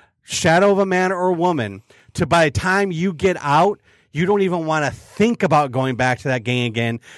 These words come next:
because you know the consequences of being in that gang are far worse than being in the gang itself.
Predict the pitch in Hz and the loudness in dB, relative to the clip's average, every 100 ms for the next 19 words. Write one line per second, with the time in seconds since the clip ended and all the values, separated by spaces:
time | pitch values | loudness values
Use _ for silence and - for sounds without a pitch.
0 | - 156 120 160 139 131 175 180 180 151 | -10 -8 0 2 2 2 2 4 2 0
1 | - 202 220 - 175 151 139 123 123 113 | -2 -2 -2 -2 -4 -2 -2 -2 -4 -4
2 | 110 - - - 131 110 185 202 170 139 | -6 -14 -20 -8 -6 2 2 4 2 0
3 | 123 135 123 120 117 - _ - 120 - | -2 -2 -2 -2 -4 -10 _ -12 -12 -12
4 | - 151 156 170 170 185 185 117 - - | 0 4 4 4 4 4 4 2 -6 -14
5 | - - _ 123 139 131 127 117 147 151 | -20 -20 _ 0 2 4 0 0 2 2
6 | 151 156 139 135 123 127 123 107 - 120 | 0 -2 -2 -2 0 0 -2 -4 -2 -2
7 | 98 - - | -2 -10 -20